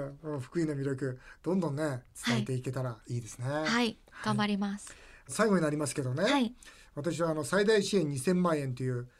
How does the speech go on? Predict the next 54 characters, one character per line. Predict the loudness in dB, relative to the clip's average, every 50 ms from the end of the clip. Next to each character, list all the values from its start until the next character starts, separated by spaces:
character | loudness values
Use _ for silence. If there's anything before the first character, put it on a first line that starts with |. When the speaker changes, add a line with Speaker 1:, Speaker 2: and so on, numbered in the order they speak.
| _ _ -6 -2
Speaker 2:
は | 2 4 4
い。 | 2
Speaker 1:
日 | 4 4
本 | 4 4 4 4
一 | 2 0 -2
の | -2 -2
夢 | 0 2 4 4 4
の | 4 2
コ | 2 0 0
ン | 0 0
テ | -2 -4
ス | -4 -4
ト、 | -6 -6 -6 -8 -12 _ _ _ -4
み | 2 2 2
ん | 4
な | 4 2
の | 4 4
夢 | 2 2 2 2
ア | 2 4
ワ | 6 6 6 6
ー |
ド | 4 0
と | -4 -2 0
い | 0
う | 0
イ | 0
ベ | 0 -2
ン | -2 -2
ト | -2 -2
を、 | -2 -2 -2 -4 -6 -2
Speaker 2:
は | 0 2
い。 | 2 4
Speaker 1:
日 | 2 2
本 | 2 2 0 2 2
武 | 2
道 | 2 2
館 | 0 0 -2 -2
で | -2 -4 -4
主 | -6 -6 -4
催 | -4 -4 -2
し | -4
て | -4
る | -4 -4
ん | -6
で | -8
す | -8 -10
よ。 | -10 -12 -12 _ _ -2
Speaker 2:
は | 2 2
い。 | 2 2 0 -4
Speaker 1:
毎 | -6 -8 -6 -8 -8
年 | -4 -2 2 2 2
八 | 2 2 0
千 | 2 2 2 2 4
人、 | 2 0 0 -2 -4